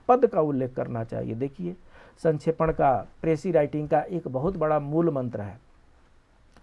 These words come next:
जहाँ पर पत्र व्यवहार में और संदर्भ में किसी अधिकारी के नाम और पद दोनों दिए गए हों, वहाँ पर केवल पद का उल्लेख कर दीजिए।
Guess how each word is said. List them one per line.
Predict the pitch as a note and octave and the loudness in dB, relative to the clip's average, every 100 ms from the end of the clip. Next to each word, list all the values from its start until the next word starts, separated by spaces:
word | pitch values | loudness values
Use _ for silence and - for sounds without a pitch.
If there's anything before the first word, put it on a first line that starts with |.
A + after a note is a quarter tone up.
| - - - - - | -20 -20 -20 -18 -2
जहाँ | C#3 F3 G3 | 4 6 6
पर | G3 F#3 | 6 6
पत्र | - - A#3 | 8 6 6
व्यवहार | G#3+ F#3+ E3 D#3 D#3+ | 4 6 6 6 4
में | E3+ G#3 | 2 4
और | E3+ D3+ | 6 4
संदर्भ | - D3 C#3+ F3+ G#3+ | 2 0 4 4 4
में | F#3+ E3 - | 0 0 -4
किसी | G3 F#3 C#4 | -6 -2 4
अधिकारी | A#3+ E3+ E3 D#3 E3+ F#3+ | 4 4 4 6 6 2
के | F3+ D3 | 0 0
नाम | A#2+ C#3 G#3+ G#3 | 0 0 2 2
और | F3+ - | 0 2
पद | G3 G3 | 0 0
दोनों | B2 C3 F#3 C4+ B3 | -2 0 6 6 4
दिए | A#3+ A3+ | 2 2
गए | G3 F#3 | 2 0
हों, | D#3 C3 G2+ D3 | 0 -2 -6 -6
वहाँ | D#3+ G3 | -4 -2
पर | G3 A3 | 2 0
केवल | G3+ - - B3 C4 C4+ A#3 - | 0 -10 -8 4 6 6 4 4
पद | A#3+ A3 | 4 6
का | A3 F3 | 6 6
उल्लेख | E3 D#3+ D3+ - | 4 2 0 2
कर | D3 | 0
दीजिए। | C#3+ C#3 D3+ E3+ | 0 -4 -2 -4